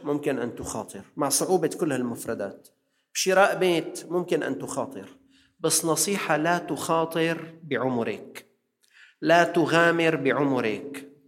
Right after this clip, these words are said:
لا تقضي خمسين سنة أو ستين سنة أو أربعين سنة أو ثلاثين سنة إنه بركي،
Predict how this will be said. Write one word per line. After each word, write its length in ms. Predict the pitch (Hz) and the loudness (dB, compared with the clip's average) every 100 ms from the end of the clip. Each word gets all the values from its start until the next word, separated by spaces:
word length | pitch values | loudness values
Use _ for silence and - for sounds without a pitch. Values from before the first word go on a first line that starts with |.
| _ _ _ - | _ _ _ 0
لا 220 | 165 190 | 6 6
تقضي 480 | 190 196 180 180 156 | 6 0 2 0 0
خمسين 600 | 165 151 - 180 175 156 | 0 -2 0 2 2 2
سنة 260 | 165 147 | 2 0
أو 220 | 127 143 | 0 0
ستين 520 | 139 147 - 165 160 147 | -2 -4 -2 0 2 2
سنة 420 | 165 147 120 - | 0 0 -2 -2
أو 200 | 151 143 | -4 0
أربعين 480 | 147 143 139 165 156 | 0 2 0 2 0
سنة 240 | 147 143 | 0 -2
أو 140 | 120 143 | -2 -2
ثلاثين 560 | 156 151 151 175 160 | 0 2 2 2 0
سنة 360 | 151 170 170 175 175 - - - | 2 2 2 2 -2 -14 -18 -14
إنه 160 | 180 185 | -6 -2
بركي، 600 | 202 196 175 156 156 - | -2 -2 -2 -2 -2 -14